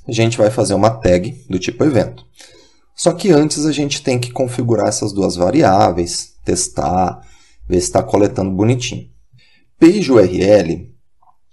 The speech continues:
eu já tenho, ó, tá aqui, certo? Ah, eu só vou criar mais uma pra coletar o termo pesquisado.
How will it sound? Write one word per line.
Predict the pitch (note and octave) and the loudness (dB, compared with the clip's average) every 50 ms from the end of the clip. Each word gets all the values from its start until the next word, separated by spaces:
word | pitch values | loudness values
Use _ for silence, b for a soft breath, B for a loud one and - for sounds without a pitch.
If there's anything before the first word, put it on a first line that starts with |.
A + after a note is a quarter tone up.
| - - - | -18 -4 0
eu | G#2+ G#2+ | 0 2
já | G2 A#2 B2+ | 4 2 0
tenho, | B2 - D3 F#2+ F2+ D2 | 2 0 0 0 0 -4
ó, | C#2 B1+ - - | -6 -10 -12 -6
tá | - F#2+ G2+ | 0 0 0
aqui, | A#2+ - - - - - - _ _ _ - - _ _ _ _ _ _ _ _ _ _ _ _ _ _ | 0 0 -6 -12 -14 -14 -18 _ _ _ -20 -20 _ _ _ _ _ _ _ _ _ _ _ _ _ _
certo? | - - A#2+ E3 D#3 - - - b b b b b b b b b b _ | -2 0 0 0 0 -4 -14 -20 b b b b b b b b b b _
Ah, | - A2+ A#2 A2+ A2+ A#2 A#2+ - | 2 4 6 6 6 4 4 2
eu | A#2 | 0
só | A#2 - C3+ | 2 2 0
vou | B2+ D3+ F3+ F3 | 2 2 -2 -2
criar | - E3 C#3+ B2 | -2 -2 0 0
mais | A#2 A2+ G#2 F#2 F2 E2+ D#2+ E2+ | 2 2 0 0 -2 -4 -4 -2
uma | G#2 C3+ B2 G#2 F#2 E2+ E2 E2 - - - - - _ - - - - | -2 0 0 0 -2 -2 -4 -8 -12 -16 -20 -20 -20 _ -20 -20 -20 -4
pra | - A2 G#2 G2+ G#2 G#2+ | -2 0 2 4 2 2
coletar | G#2+ - - A2+ A2 A2+ A#2 A#2 - - G2 G2 G2 G2+ G#2+ A#2 - - | 0 0 0 2 2 2 0 -2 0 2 2 4 4 2 2 0 -4 -10
o | A#2 | -8
termo | - A#2 G#2 G#2+ G2+ | -2 -2 -2 -2 -2
pesquisado. | - - G2+ - - - B2+ A2+ F#2+ E2 - - - | -2 -2 -4 -4 -4 -4 -4 -4 -4 -4 -6 -12 -18